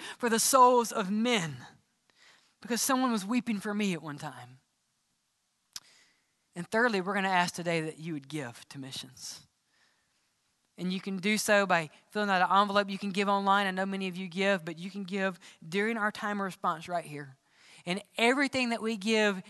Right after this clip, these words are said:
for this offering this morning will go towards missions. We're gonna collect our normal tithes and offerings on the way out, but everything that we do right now at this special offering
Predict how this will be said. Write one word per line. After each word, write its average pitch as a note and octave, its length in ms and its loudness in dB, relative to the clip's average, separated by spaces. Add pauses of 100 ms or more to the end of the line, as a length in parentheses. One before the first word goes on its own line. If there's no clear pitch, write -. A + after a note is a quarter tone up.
(140)
for E3+ 120 -8
this G3+ 300 0
offering G3 400 2
this F#3+ 220 -6
morning C3+ 360 -14 (560)
will D#3 120 -10
go D3+ 420 -2 (160)
towards D3+ 260 -14
missions. C3+ 720 -12 (200)
We're G3 100 0
gonna A3+ 160 4
collect A#3 300 2
our A3 160 8
normal A3 260 6
tithes A3 320 8
and G#3+ 80 -2
offerings G#3 300 4
on G#3+ 80 -2
the G#3 80 0
way G#3 180 2
out, F3 240 4 (240)
but G#3 120 -8
everything A#3+ 480 2
that G#3+ 100 0
we A3+ 140 -4
do G3+ 240 0
right G3 300 6
now G#3+ 300 4
at E3+ 240 -2
this G#3 160 -4
special G#3+ 400 -4
offering D#3+ 460 0